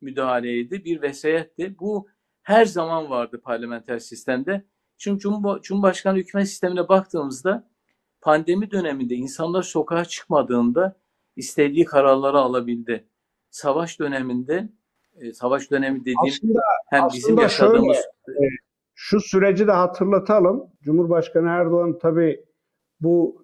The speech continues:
Speaker 2: Cumhurbaşkanlığı hükümet sisteminde, e, çok hızlı hareketten düş-, e, alındığını hepimiz biliyoruz. Şimdi A-, Adil Aşırım o sürece gitti. O, o,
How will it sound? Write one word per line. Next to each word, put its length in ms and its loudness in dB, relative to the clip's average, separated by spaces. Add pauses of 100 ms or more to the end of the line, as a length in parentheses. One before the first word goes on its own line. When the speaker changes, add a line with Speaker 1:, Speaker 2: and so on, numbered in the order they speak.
(160)
Speaker 2:
Cumhurbaşkanlığı 800 2
hükümet 500 0
sisteminde, 880 2 (220)
e, 400 2
çok 280 -2
hızlı 240 2
hareketten 760 0
düş-, 260 -2 (320)
e, 180 4
alındığını 560 2
hepimiz 500 0
biliyoruz. 560 2 (640)
Şimdi 640 2 (360)
A-, 500 -2
Adil 220 4
Aşırım 460 6
o 100 6
sürece 440 4
gitti. 340 2
O, 140 4
o, 260 2